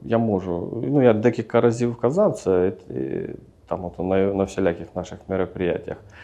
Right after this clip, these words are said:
Е, але скажу так, що і концепція вже мінялась. Перша концепція була закладена ще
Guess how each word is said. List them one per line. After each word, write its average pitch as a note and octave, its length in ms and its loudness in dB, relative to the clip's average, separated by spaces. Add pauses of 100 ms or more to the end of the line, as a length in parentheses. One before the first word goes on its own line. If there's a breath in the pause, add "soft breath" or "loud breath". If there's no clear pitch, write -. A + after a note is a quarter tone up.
(440 loud breath)
Е, F#2 420 0
але C3+ 280 4
скажу A2+ 280 -4
так, B2 260 0
що G#2+ 400 2
і G2 160 2
концепція G#2+ 560 0
вже F#2+ 240 0
мінялась. G2+ 680 -2 (520 soft breath)
Перша C#3 320 2
концепція A#2+ 600 0
була G#2+ 260 6
закладена G#2 600 2
ще - 160 -6